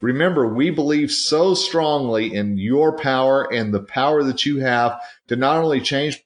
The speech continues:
patients' lives, but also to impact the bottom line of the practice.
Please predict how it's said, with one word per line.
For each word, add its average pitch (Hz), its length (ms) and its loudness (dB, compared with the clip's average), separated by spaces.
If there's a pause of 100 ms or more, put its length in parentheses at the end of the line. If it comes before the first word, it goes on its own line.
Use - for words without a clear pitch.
(120)
patients' 139 460 -2
lives, 123 400 0
but 95 160 -4
also 110 320 -2
to 104 100 0
impact 110 400 -2
the 104 60 -6
bottom 107 340 0
line 107 200 -2
of 104 60 -2
the 101 60 -2
practice. 92 540 -4